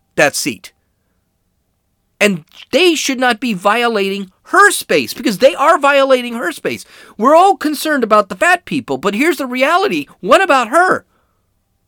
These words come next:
She's in a seat she can't move. She's got these sweaty people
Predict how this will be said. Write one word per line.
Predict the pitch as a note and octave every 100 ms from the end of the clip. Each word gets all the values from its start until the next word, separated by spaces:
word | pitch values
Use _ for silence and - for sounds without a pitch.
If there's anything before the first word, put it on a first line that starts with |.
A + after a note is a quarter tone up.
| _ _
She's | - - G4 E4+
in | D4
a |
seat | A3+ - A#3 A#3
she | - - E4
can't | - C#4+ B3 A#3
move. | C4 G3 A#2+ F#2+ - _ _ _ _ _ _ _ _ _ _ _ _ _ _ _ _ _ _ _ _ -
She's | - F4 E4
got | C#4 C4
these | A#3 G3 -
sweaty | - F3+ G#3+ E4 F#4+
people | D4+ D4 - F#3